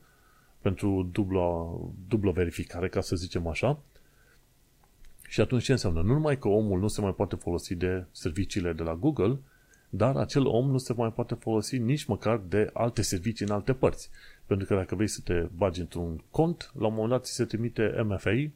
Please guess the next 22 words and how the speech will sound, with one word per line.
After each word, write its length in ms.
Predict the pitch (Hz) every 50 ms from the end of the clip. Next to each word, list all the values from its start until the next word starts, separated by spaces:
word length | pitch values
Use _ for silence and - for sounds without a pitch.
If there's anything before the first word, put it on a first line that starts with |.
| _ _ _ _ _ _ _ _
codul 320 | - - 147 143 131 135 135
pe 260 | - 131 123 117 - -
adresa 340 | - - 107 113 107 - 123
ta 120 | - - 113
de 100 | 101 117
e-mail, 280 | 107 104 90 82 80
la 60 | 92
care 220 | 95 - 113 104 104
tu 140 | - 110 107
nu 100 | 107 101
ai 80 | 101
acces 280 | 104 101 - - - -
și 80 | -
atunci 320 | 95 92 110 110 101 - -
nu 60 | 117
poți 200 | - - 107 -
să 80 | - 107
intri 200 | 110 107 - 107
în 60 | 101
multe 320 | 110 135 143 131 147 -
alte 220 | 82 80 78 - 82
locuri. 340 | 80 78 - - - -